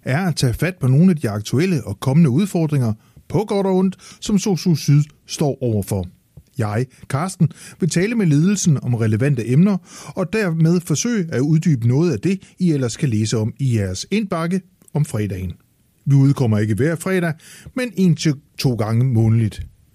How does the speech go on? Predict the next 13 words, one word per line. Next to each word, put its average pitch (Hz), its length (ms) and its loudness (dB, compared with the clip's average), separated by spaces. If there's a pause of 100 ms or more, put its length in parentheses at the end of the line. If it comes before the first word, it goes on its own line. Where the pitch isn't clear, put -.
(840)
Endnu 143 160 4
en 151 60 4
gang 131 240 -2
velkommen. 113 460 0 (2500)
Så - 200 -2
har 190 120 0
jeg, 160 440 2
øh, 120 380 6
sat 170 220 -2 (100)
mig 123 200 0
i 120 100 2
Lottes 120 380 0
sofa. 143 440 -2